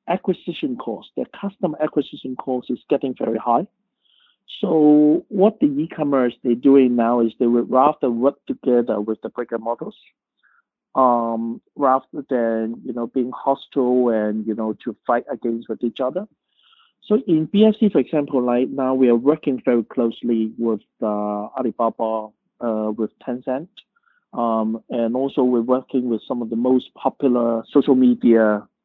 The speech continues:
um, platforms that actually we can actually, to them, we help them to drive their traffic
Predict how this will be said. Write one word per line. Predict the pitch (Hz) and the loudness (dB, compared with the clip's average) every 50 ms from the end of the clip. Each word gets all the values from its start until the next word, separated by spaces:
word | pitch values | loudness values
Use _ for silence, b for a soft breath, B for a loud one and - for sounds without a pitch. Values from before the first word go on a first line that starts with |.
| _ _ - | _ _ -12
um, | - 113 107 101 98 95 95 95 - - | -8 -6 -6 -6 -6 -8 -8 -12 -12 -8
platforms | - 143 123 - - 107 90 92 92 _ _ _ _ b b b b b b b | -4 -4 -4 -4 -4 -10 -10 -10 -14 _ _ _ _ b b b b b b b
that | - 110 107 104 _ _ - | 0 0 0 0 _ _ -4
actually | 135 127 123 - - 123 117 120 | -4 -4 -4 -2 -2 0 0 0
we | 120 120 123 120 | 0 0 -2 -4
can | - - 123 110 104 110 101 - | -4 -4 -4 -4 -4 -4 -6 -8
actually, | 135 131 - - - 110 - - _ _ _ - _ _ _ _ - | -10 -10 -8 -10 -12 -12 -12 -14 _ _ _ -20 _ _ _ _ -4
to | 151 | 2
them, | 131 160 151 151 151 151 - _ _ | 4 6 6 4 4 0 -4 _ _
we | - 127 | -8 -8
help | 117 - - 160 151 - | -8 -6 -6 -8 -6 -2
them | - 147 135 131 131 - | -2 0 0 0 -2 -8
to | - - | -10 -6
drive | - 131 123 120 120 117 - | 0 2 2 2 2 0 -2
their | - 110 104 | -6 -6 -6
traffic | - - 131 123 - 127 | -4 -2 -4 -2 -2 -6